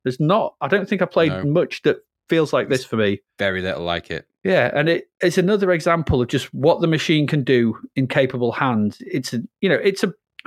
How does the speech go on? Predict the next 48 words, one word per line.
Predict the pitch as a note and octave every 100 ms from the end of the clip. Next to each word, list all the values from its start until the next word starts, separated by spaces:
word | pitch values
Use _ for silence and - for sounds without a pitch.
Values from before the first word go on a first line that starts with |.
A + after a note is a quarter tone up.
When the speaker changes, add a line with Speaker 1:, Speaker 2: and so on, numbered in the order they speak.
| - - _ F#3+
Speaker 1:
it's | F#3+
an | A3
interesting | C#4+ A#3 G3 E3
sci-fi | C#3+ F3 F3+ - D3
action | E3 - C3
story. | - A2
I | A2
mean, | B2+
the | C3+
sci-fi, | - G3 - C#3+
you | C#3+
know, | G#2+
it's | - -
one | E3
of |
those | D3+ -
classic | D#3 C#3 A#2
stories. | - C#3 A#2 G#2+ - _ _ _ -
We | B2+
were | D3
doing | G#3 A3+
stuff | F3+ - D3+ D3+
on | C3+
the | C3
station | D#3+ C#3+ - A#2
and | G#2+
we've | A2
lost | A#2 -
contact. | A2 A#2 G2 - - _ -
Uh, | G#2
Speaker 2:
Yeah. | G2 G2+ G2+ _ -
Speaker 1:
you | D#3
know, | A2
it's, | C2+ - -
uh, | D3+ C#3 C3 C3 _ -
it's | E3 -
Event | C3 F#3 F#3+
Horizon. | B2 G#2+ G2 G#2+ F2 - -
Speaker 2:
Yeah. | F#2+ A2 _ -
Speaker 1:
It's | C3+ -
all, | F#3 G3+
it's | F#3+ D#3
loads | G#3 A#3 A#3+ -
of |
sto-, | - C#3
there's | E3+ F#3
loads | B3 F#3
of, | C3+